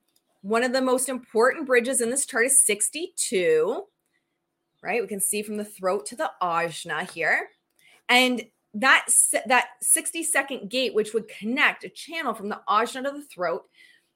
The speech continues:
is going to be someone that's fixated on the facts, the facts, the facts. And that becomes the thing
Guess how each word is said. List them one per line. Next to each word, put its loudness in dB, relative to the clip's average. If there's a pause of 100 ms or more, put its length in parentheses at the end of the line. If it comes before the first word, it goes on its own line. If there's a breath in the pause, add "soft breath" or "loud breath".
is 4
going 0
to -6
be 0
someone 2
that's -4
fixated 2
on -2
the -6
facts, -4
the -12
facts, 2
the -8
facts. 0 (460)
And -2
that 10
becomes -4
the -10
thing -6